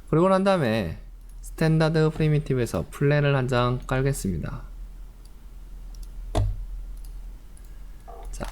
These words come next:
깔아서 얘를 이 머리 윗부분을 맞추도록 하겠습니다.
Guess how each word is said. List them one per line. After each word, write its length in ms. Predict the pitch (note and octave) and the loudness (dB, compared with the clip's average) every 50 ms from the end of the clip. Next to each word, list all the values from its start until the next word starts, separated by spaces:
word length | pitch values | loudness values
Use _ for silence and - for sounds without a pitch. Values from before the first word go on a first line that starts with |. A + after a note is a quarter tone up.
| - | -4
깔아서 720 | - C3 C3 D#3 D3 D3 D3 - D3+ D3 D3 D3 D3+ D3 B2 | 0 2 4 6 6 6 6 6 6 6 8 8 6 6 6
얘를 600 | G#2+ G#2 G#2+ A2+ A#2+ C3 C#3 D3 D#3 E3 E3+ D#3 C#3+ - - | 4 4 6 6 6 6 6 4 4 2 0 -2 -4 -6 -6
이 200 | - G#2+ G#2+ G#2 | -4 0 0 2
머리 360 | G2 F#2 F#2 G2+ A2+ B2 A2+ | 4 6 6 6 6 6 6
윗부분을 600 | G2+ G#2 A2+ - - C#3 C#3 C3+ C3+ C3 B2+ B2+ | 6 6 4 4 4 4 6 6 6 6 4 4
맞추도록 540 | B2 - - - - - - G#2+ G2 G#2 - | 4 2 0 -2 -4 -4 -2 -2 0 0 0
하겠습니다. 680 | A2+ A#2 A#2 - - G#2+ G2+ - - - C#3 A2+ - | 0 0 0 -2 -2 -4 -4 -4 -4 -6 -6 -8 -10